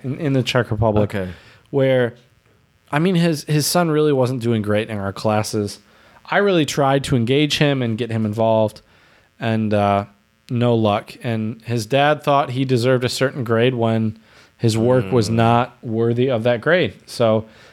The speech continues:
Speaker 1: you,
Speaker 2: Yeah.
Speaker 1: you hear things like that, but there's not a ton of stuff. Um, one crazy story, though, I have about a student of mine is when we were in Germany on the study abroad,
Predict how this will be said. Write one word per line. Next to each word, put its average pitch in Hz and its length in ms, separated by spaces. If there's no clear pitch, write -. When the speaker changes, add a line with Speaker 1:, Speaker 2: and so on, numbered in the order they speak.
Speaker 1:
you, 190 120
Speaker 2:
Yeah. - 120
Speaker 1:
you 220 100
hear 233 180
things 214 240
like 175 140
that, 147 240
but 139 100
there's 139 200
not 160 360
a 110 60
ton 135 260
of 123 80
stuff. 107 400
Um, 110 560
one 214 240
crazy 180 340
story, 143 300
though, 123 140
I 117 80
have 135 180
about 117 320
a 104 60
student 143 340
of 123 80
mine 104 280
is 101 220
when 117 220
we 123 80
were 117 100
in 107 140
Germany 123 500
on 120 220
the 110 80
study 117 320
abroad, 101 480